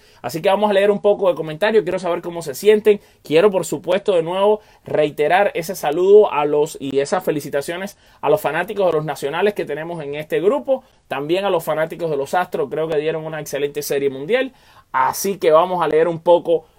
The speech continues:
lo que tienen ustedes que decir por aquí en nuestra, eh, transmisión. Dice Michael Ramírez, "Hay que ver cómo los Yankees se comportan en la temporada baja. Espero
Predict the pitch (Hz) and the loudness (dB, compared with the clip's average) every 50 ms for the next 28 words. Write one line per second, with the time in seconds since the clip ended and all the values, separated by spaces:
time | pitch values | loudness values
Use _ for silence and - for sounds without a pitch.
0 | _ - 123 139 151 175 185 196 196 - 190 170 147 180 185 185 175 165 156 - | _ -8 -4 -2 0 2 2 2 2 2 0 -4 -4 -4 -6 -4 -6 -6 -4 0
1 | 175 170 175 170 165 - 151 139 135 - 165 165 156 - 156 139 127 123 - 156 | 2 2 2 2 2 2 2 2 2 2 -2 -4 -2 -2 -2 -2 -2 -2 -2 -4
2 | 160 156 151 151 151 151 - 156 147 - - _ _ _ _ _ _ _ _ _ | -4 -4 -2 -4 -4 -2 0 0 0 0 -2 _ _ _ _ _ _ _ _ _
3 | - 131 131 131 113 - - - 165 165 170 170 170 147 156 - 131 143 143 143 | -2 -2 -2 -2 -2 -4 0 2 4 4 4 2 -2 -6 -8 -8 -6 -6 -4 -4
4 | 147 147 143 - - 135 135 123 127 147 156 165 190 180 175 165 165 170 160 - | -4 -4 -4 -6 -4 -2 -2 -2 -2 -4 -2 0 0 0 0 0 -2 -4 -2 0
5 | 175 160 170 190 190 - - 160 147 - - 160 160 160 170 170 156 143 139 175 | 0 2 2 0 -2 -6 -8 -8 -6 -2 0 0 0 0 0 0 0 0 2 0
6 | 180 185 - 226 226 226 226 226 226 226 208 190 180 190 208 214 208 - 226 - | -2 0 2 2 2 2 0 0 0 2 4 4 4 4 2 2 0 -2 -6 -6
7 | - 156 156 147 147 - 175 185 196 196 202 185 170 151 143 135 139 139 135 131 | -4 -4 -2 -4 -4 -2 -2 -2 -2 -2 -4 -6 -4 -2 -2 -2 -2 -4 -4 -4
8 | 131 131 147 170 160 147 165 175 165 131 117 113 - 151 160 180 180 - | -4 -2 0 2 2 2 4 2 2 0 -2 -4 -2 0 0 0 0 -2